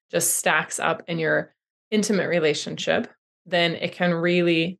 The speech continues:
not only ruin the relationship, but take us down emotionally in the other parts of our life. So let's imagine, let's imagine that you feel like your relationship is fluid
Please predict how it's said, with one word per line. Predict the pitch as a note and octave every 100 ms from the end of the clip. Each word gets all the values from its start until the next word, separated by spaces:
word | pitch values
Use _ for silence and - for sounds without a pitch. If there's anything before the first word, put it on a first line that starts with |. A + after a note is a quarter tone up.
| -
not | E3
only | F3 E3+
ruin | D#3+ D#3
the | D3+
relationship, | D#3+ A#3 B3 F3+ F3 E3+ E3 - -
but | - - _ _ _ _
take | F3+ E3+
us | E3+ -
down | E3 D#3 D3
emotionally | D#3+ F3 E3 F3 D#3 D3+
in | D3+
the | D3
other | - D#3+
parts | - - -
of | -
our | -
life. | - - - - _ _ _ _ _ _ _ _ _ _ _
So | A3
let's | C4 G4
imagine, | D4 F#3 F3+ A#2+
let's | F3+ F#3+
imagine | C#4 A#3+ G#3 F#3+ F#3+ F#3+ A3+ - _ _ -
that | E3+
you | F#3 F3+
feel | - F#3 G#3
like | G#3+ A3
your | A3+
relationship | A3 E3+ E3+ F3+ F3+ F3 -
is | E3 - - _ _ _ _ _ _ _ _
fluid | G3 G3 D#3+ A#2